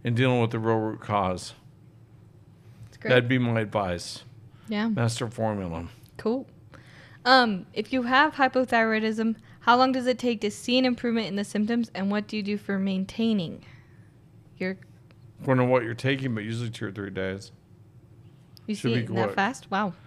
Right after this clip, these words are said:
Speaker 1: Yeah. So I don't dink around. I know a lot of physicians like to wait. They'll go, "Yeah, come back in six months. We'll adjust again."
Speaker 2: That's
Speaker 1: What?
Speaker 2: the worst.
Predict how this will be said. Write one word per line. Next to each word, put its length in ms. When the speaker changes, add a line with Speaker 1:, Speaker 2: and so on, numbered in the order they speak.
Speaker 1:
Yeah. 360
So 560
I 140
don't 260
dink 240
around. 340
I 140
know 140
a 20
lot 220
of 80
physicians 560
like 180
to 80
wait. 320
They'll 140
go, 100
"Yeah, 220
come 260
back 260
in 120
six 400
months. 540
We'll 220
adjust 480
again." 720
Speaker 2:
That's 160
Speaker 1:
What? 140
Speaker 2:
the 60
worst. 400